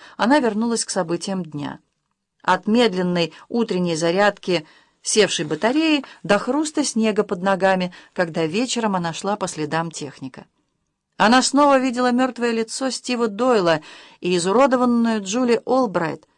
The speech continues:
которые лишали её покоя даже во сне. Повернув голову направо, она посмотрела на часы. Три часа ночи. Хватает времени, чтобы снова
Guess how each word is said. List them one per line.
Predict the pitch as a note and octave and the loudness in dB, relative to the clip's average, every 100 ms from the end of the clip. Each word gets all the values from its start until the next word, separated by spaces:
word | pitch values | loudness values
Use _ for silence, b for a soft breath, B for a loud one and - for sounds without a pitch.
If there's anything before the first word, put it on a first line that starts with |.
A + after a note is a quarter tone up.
| _ _ _ - | _ _ _ -8
которые | D3+ G#3 A#3+ A3+ | -2 2 4 4
лишали | G#3+ G3+ B3 B3 | 4 2 2 2
её | A3+ G#3+ | 2 0
покоя | G3+ F#3+ F#3+ B3+ | -2 -2 -2 -2
даже | A3 G3+ G3+ | -2 -2 -2
во | G3 | -4
сне. | F#3+ F3+ D#3 B2+ _ _ _ _ _ _ _ _ _ - | -4 -6 -10 -12 _ _ _ _ _ _ _ _ _ -4
Повернув | D4 C#4 C#4 C#4 | 2 4 4 4
голову | G3+ A3 A3+ G#3+ | 4 4 4 4
направо, | G3+ F#3 F3+ E3+ F3 | 2 0 0 0 2
она | G3+ G#3 | 0 -2
посмотрела | F#3+ - D3+ D3+ D#3 | -4 -6 -6 -6 -6
на | E3 D#3 | -6 -8
часы. | - C#3 - C3+ D#3 _ _ _ _ _ _ _ _ _ | -8 -8 -8 -10 -16 _ _ _ _ _ _ _ _ _
Три | G#3+ A3+ | -6 -6
часа | A3+ A3 A#3+ A3+ | -4 -4 0 0
ночи. | G#3+ D3 - D3 - b b b b | 0 0 -2 -4 -8 b b b b
Хватает | - G#3+ G#3+ G#3+ A3 G#3 | 0 2 6 4 4 2
времени, | G#3 A3 G#3+ | 2 4 2
чтобы | - G3 F3+ F3+ | 0 -2 0 0
снова | - F3+ F3+ F3 G3 | 0 0 0 2 0